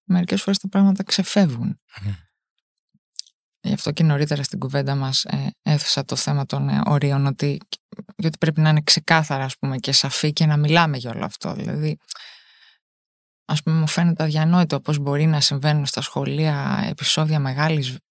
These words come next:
Speaker 1: έντασης, βίας, ας πούμε, και να μην υπάρχουν, ε, συνέπειες, μέτρα, να μην υπάρχουν, ε, κουβέντες γύρω από όλα αυτά, συζητήσεις.
Speaker 2: Ξέρεις τι, λέγοντας συνεχώς τη λέξη όρια, πολλές φορές οι άνθρωποι μεταφράζουν,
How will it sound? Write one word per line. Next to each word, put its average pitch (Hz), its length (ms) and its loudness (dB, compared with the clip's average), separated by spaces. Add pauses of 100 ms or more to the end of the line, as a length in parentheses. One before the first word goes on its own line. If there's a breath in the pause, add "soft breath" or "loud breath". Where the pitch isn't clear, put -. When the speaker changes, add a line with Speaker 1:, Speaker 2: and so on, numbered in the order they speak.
(240)
Speaker 1:
έντασης, 131 760 4
βίας, 131 520 4
ας - 180 -8
πούμε, - 340 0 (100)
και 165 120 0
να 165 160 2
μην 214 160 8
υπάρχουν, 208 480 4
ε, 180 260 4 (320 loud breath)
συνέπειες, 165 920 4 (100)
μέτρα, 165 680 4 (560 loud breath)
να 151 120 2
μην 170 100 8
υπάρχουν, 190 380 4
ε, 170 220 4
κουβέντες 147 560 2
γύρω 175 200 4
από 180 160 0
όλα 180 120 4
αυτά, 190 520 4
συζητήσεις. 175 1080 6 (300 loud breath)
Speaker 2:
Ξέρεις 123 360 4
τι, 95 260 2 (320)
λέγοντας 131 600 4
συνεχώς 113 540 2
τη 110 100 0
λέξη 110 300 2
όρια, 82 480 2 (560 soft breath)
πολλές 113 280 4
φορές 104 500 4
οι 101 100 0
άνθρωποι 107 260 0
μεταφράζουν, 113 600 2